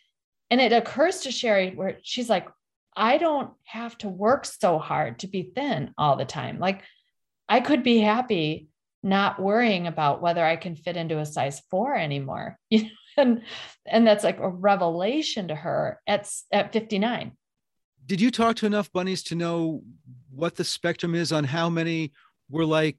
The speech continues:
Speaker 2: the bunny who let herself go and how many were like the, "No, I still gotta fit into the size four"?
Speaker 1: No, I mean, everyone's experience is so varied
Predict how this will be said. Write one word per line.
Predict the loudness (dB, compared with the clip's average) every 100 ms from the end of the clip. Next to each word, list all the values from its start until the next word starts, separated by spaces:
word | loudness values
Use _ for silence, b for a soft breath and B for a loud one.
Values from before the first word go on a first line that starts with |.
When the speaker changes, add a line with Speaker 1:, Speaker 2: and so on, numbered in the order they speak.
| _
Speaker 2:
the | -6 -2
bunny | 0 2 0
who | -2
let | 0 0
herself | -2 -4 -6
go | -4 -2 0
and | -2
how | -4 -4
many | -4 -4
were | -4 -2 -2 -2
like | -4 -4 -4 -6
the, | -4 -4
"No, | -2 -2
I | -4
still | -4 -4
gotta | -4 -6
fit | -6 -8
into | -6 -4
the | -6
size | -2 -2 -2
four"? | -6 -6 -6 -6 -12 _ _ _ _ _ _
Speaker 1:
No, | -2 2 2 4 4
I | 4
mean, | -2 -2
everyone's | -2 -2 -4 -6
experience | -8 -10 -2 0 0 -2
is | -6 -12
so | -4 -2 -2
varied | -4 -6 -2 -2 -2 -4 -8